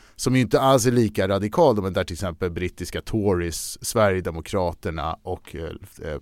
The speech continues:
polska Lag och rättvisa ingår. Det är en grupp som är mycket mer, vad ska man säga, del av det vanliga livet i Europaparlamentet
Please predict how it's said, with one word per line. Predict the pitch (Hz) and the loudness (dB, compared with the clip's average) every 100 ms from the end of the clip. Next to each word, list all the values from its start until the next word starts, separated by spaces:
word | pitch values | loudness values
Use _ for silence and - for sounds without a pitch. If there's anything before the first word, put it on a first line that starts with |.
| - | -6
polska | 110 82 - | -4 -4 -4
Lag | 87 85 90 | -4 -4 -2
och | |
rättvisa | 101 87 135 180 - 110 | -4 -4 -6 -4 -2 -4
ingår. | 73 62 - - - - | -4 -10 -12 -18 -20 -18
Det | 95 113 170 196 | -2 4 6 6
är | |
en | 135 | 4
grupp | 90 78 | 0 -4
som | - 98 | -4 -2
är | |
mycket | 104 110 - 196 | -2 -2 0 0
mer, | 87 80 - _ _ _ - | 0 -4 -10 _ _ _ -12
vad | 101 | -6
ska | |
man | 123 | -2
säga, | 123 95 | 0 0
del | 90 139 156 156 127 | 2 4 6 6 6
av | 123 | 4
det | 117 | 2
vanliga | 110 160 143 123 170 139 | 4 4 6 6 6 6
livet | 127 185 170 101 92 | 6 4 4 2 0
i | |
Europaparlamentet | 92 98 98 - 120 139 208 156 85 - 62 | 0 0 -2 0 2 2 2 0 -4 -10 -14